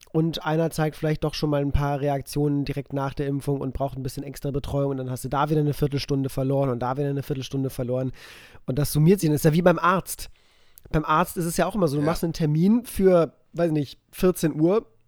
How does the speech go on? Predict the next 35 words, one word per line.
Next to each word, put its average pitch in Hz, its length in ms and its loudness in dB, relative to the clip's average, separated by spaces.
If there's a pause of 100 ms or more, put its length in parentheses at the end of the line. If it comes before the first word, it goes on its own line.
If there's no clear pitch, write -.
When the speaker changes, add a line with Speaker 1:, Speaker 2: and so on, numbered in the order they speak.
(420)
Speaker 1:
und 156 160 0
sitzt 220 240 -2
dann 165 140 2
da 147 100 0
anderthalb 151 440 -4
Stunden 170 240 0
und 160 100 -6
fragst 170 320 -4
dich, 139 220 -6
wie 208 140 0
zum 226 200 -6
Teufel 190 420 0
ist 180 200 -6
jetzt 175 180 -6
diese 170 360 -2 (160)
anderthalbstündige, 170 840 0
anderthalbstündige 165 520 -2
Verspätung 180 460 -2
zustande 131 400 -4
gekommen. 123 360 -4
Aber 127 320 -4 (640)
das, - 260 -8
das - 180 -6
summiert 151 300 0
Speaker 2:
Ja. 101 80 -6
Speaker 1:
sich 101 120 -8
dann 135 180 -6
noch, - 260 -6
äh, 139 280 0
dann 135 180 -6
doch 151 160 -4
relativ 135 300 -4
schnell. 151 300 -2
Aber, 180 340 4
ne, 190 140 0